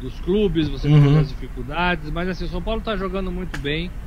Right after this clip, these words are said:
Speaker 1: São Paulo tem dois jogadores iluminados e muito, assim,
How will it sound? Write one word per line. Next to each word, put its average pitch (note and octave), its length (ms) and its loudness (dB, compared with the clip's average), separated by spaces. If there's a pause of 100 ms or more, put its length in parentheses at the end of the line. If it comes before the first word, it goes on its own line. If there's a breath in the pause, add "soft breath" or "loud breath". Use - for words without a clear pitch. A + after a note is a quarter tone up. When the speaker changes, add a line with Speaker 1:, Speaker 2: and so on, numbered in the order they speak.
(160)
Speaker 1:
São D#3 100 -6
Paulo F3 220 -4
tem F3 180 -2
dois F3 320 2
jogadores D#3 580 0
iluminados E3 920 2
e D3 40 0
muito, F#3+ 460 -2
assim, E3+ 380 -2